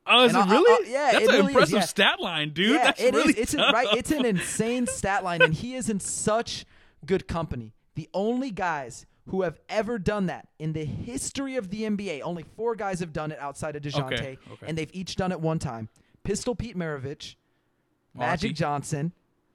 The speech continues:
Speaker 2: Luka Doncic, and LeBron James.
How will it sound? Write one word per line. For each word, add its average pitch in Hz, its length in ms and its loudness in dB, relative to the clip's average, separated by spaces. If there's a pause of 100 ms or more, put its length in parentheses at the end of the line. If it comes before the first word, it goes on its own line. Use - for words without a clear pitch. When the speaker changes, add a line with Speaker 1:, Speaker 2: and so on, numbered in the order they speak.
(240)
Speaker 2:
Luka 196 300 -6
Doncic, 156 680 -4 (680)
and 143 160 -4
LeBron 131 380 -6
James. 113 380 -12